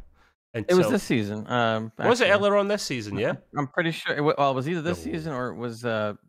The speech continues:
Speaker 1: the end, near the end of the prior. But I remember it wasn't long ago because I remember the scene that they recapped at the beginning, and,
Speaker 2: Uh.
Speaker 1: and I was kinda shocked when they took, when they told Pe-, Peanut Hamper to go help, and they're like, "Nah, it's okay. I'm outta here."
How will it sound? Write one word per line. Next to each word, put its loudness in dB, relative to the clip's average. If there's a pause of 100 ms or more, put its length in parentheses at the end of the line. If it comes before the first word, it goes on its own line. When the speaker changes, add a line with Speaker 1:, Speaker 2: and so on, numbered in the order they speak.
(340)
Speaker 1:
the -6 (160)
end, -2
near 0
the 0
end 0
of -6
the -12
prior. 0
But -4
I -6
remember 0
it 2
wasn't 0
long -2
ago -4
because -6
I 0
remember -2
the -8
scene -2 (560)
that -4
they -2
recapped 0
at -10
the -12
beginning, -4 (560)
and, 0
Speaker 2:
Uh. -6
Speaker 1:
and -4
I 2
was 0
kinda 0
shocked 0
when -8
they -12
took, -16
when -12
they -16
told -8
Pe-, -10
Peanut -14
Hamper -16
to -20
go -6
help, -6
and -18
they're -20
like, -14
"Nah, -8
it's -12
okay. -2 (240)
I'm -8
outta 0
here." -4